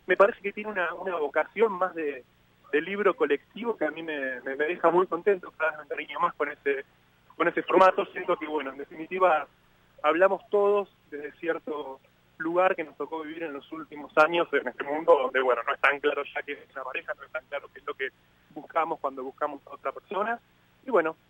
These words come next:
un concierto de voces, ¿no? Digamos, en este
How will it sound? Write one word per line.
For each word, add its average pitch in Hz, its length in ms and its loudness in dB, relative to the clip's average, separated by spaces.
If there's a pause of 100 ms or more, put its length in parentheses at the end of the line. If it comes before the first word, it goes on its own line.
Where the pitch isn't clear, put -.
(360)
un 190 120 0
concierto 190 580 4
de 151 80 4
voces, 156 380 0 (200)
¿no? 156 140 -4
Digamos, 139 380 -4
en 127 80 -8
este 127 340 0